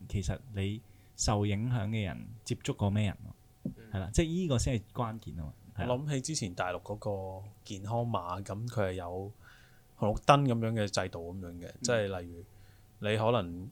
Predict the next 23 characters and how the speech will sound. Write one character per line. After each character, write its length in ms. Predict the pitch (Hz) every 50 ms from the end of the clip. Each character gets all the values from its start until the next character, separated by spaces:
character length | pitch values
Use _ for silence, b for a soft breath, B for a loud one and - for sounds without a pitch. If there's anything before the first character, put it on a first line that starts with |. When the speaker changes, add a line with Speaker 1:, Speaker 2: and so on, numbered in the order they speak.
| - - - - -
Speaker 3:
呃， 280 | - - 101 90 85 85
本 180 | - - 123 117
身 360 | 143 135 131 135 135 135 143 - - - - -
好 160 | - - 196 233
似 160 | - - 190
係， 580 | 151 - 120 107 101 101 101 101 101 104 - - - - -
我 100 | 135 139
唔 100 | 135 117
記 60 | 117 151
得 40 | 185
係 40 | 175
咪 360 | 135 107 98 90 90 90 - -
天 200 | - - 156 147
安 100 | 139 139
門 180 | 123 90 76 76
母 200 | 80 82 82 90
親 220 | 107 - 117 110
定 160 | 104 98 87 92
係 320 | 95 95 - - - - - -
啲 600 | 113 107 104 101 101 101 101 101 98 98 98 104 -
其 180 | - - 92
他 200 | 92 - - 98
啲， 540 | 95 107 104 104 101 101 101 104 101 101 104